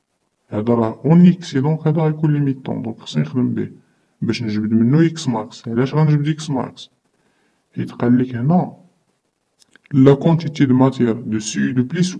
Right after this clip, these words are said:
اوبتوني. وهاد الجدول، هاد الجدول الوصفي، هاد الطابلو دافونسمون راه كتكون فيه quantity دو ماتيير، وبالتالي خصك تمشي لها هو سي يو دو بليس،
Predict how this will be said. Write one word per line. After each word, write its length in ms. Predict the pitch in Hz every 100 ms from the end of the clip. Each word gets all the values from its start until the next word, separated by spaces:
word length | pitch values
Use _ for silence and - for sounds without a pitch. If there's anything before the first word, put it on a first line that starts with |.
| -
اوبتوني. 540 | 170 113 127 110 107 - - _ _ _ _ _ _ -
وهاد 260 | 117 123 117
الجدول، 300 | 113 131 127 - -
هاد 200 | 127 120
الجدول 320 | 113 110 123
الوصفي، 680 | 120 117 123 - 190 160 - -
هاد 180 | 110 107
الطابلو 340 | - 123 117 113
دافونسمون 520 | 117 123 123 156 143
راه 60 |
كتكون 360 | 123 123 - 127
فيه 220 | 123 120
quantity 580 | 113 127 131 131 - 165
دو 60 | 147
ماتيير، 440 | 143 139 104 98 _ _ _ _ _ _ _ _ _ - _
وبالتالي 440 | 127 110 - 131 135
خصك 240 | - -
تمشي 300 | 127 113 127
لها 180 | 110 110
هو 260 | 123 139 143
سي 200 | - 131
يو 100 | 117
دو 120 | 113
بليس، 360 | - 165 180